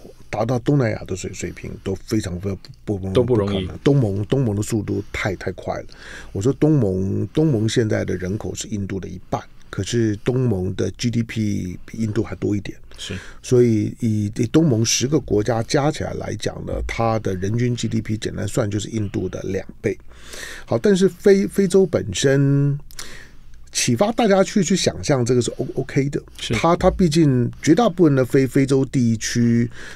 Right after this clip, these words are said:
Speaker 1: 都刚从殖民经济里面的走，走出来，也不过都是二战之后的事儿。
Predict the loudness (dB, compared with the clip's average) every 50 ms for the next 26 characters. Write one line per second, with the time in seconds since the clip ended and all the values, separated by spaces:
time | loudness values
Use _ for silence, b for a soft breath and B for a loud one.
0 | B B 4 6 6 8 6 6 4 2 2 2 4 4 4 4 4 2 2 2
1 | 0 0 0 0 2 2 2 2 2 0 0 0 0 0 0 0 0 0 -2 -2
2 | -2 0 0 0 0 -2 -2 -2 -2 -2 -2 -2 -4 -6 -8 -12 -14 -8 -6 -4
3 | -2 -2 -2 -2 -2 -2 -2 -2 -2 2 2 2 2 2 -2 -6 -8 -10 -10 -8
4 | -4 -2 -2 -2 -2 -4 0 2 2 4 4 2 2 0 0 0 0 2 0 0
5 | -2 -2 -4 -4 -4 -4 -6 -6 -4 -2 -2 -4